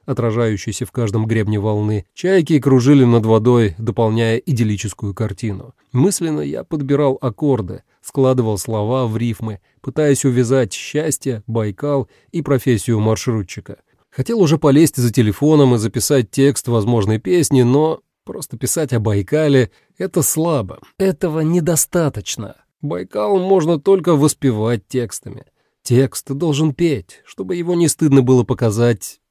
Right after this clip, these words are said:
Байкалу. А то, что у меня складывалось, слабо, недостойно. Я снова погладил горы.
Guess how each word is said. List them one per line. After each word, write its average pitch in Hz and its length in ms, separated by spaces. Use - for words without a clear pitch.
Байкалу. 107 640
А 143 80
то, 226 180
что 151 160
у 127 60
меня 107 320
складывалось, 143 720
слабо, 123 640
недостойно. 110 840
Я 151 260
снова 135 460
погладил 107 600
горы. 107 420